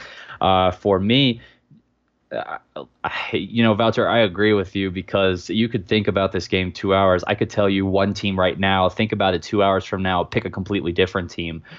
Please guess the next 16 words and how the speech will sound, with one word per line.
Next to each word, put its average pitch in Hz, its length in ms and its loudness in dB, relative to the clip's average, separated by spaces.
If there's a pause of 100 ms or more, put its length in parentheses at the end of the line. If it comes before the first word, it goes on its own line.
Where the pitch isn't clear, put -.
(180)
Uh, 95 280 4
but 107 240 2
because 147 500 -2
you 139 80 0
picked 139 240 -2
Den 117 140 2
Helder, 101 440 2
I'm 104 120 0
gonna 110 160 0
keep - 260 -8
things 98 220 -4
interesting 101 600 0
and 95 140 -4
go 98 160 4
with 92 200 2
Leiden, 95 400 2